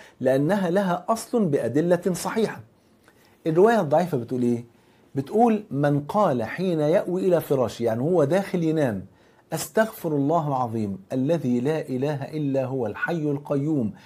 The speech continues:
وأتوب إليه" ثلاث مرات، إيه اللي يحصل له؟ غفر الله ذنوبه وإن كانت مثل زبد البحر، وإن كانت عدد ورق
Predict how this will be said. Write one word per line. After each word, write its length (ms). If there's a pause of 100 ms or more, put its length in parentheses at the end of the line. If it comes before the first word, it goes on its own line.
(180)
وأتوب 600
إليه" 400 (240)
ثلاث 520
مرات، 580 (520)
إيه 160
اللي 120
يحصل 380
له؟ 120 (460)
غفر 460
الله 540
ذنوبه 440
وإن 320
كانت 520
مثل 480
زبد 400
البحر، 460 (540)
وإن 340
كانت 560
عدد 500
ورق 400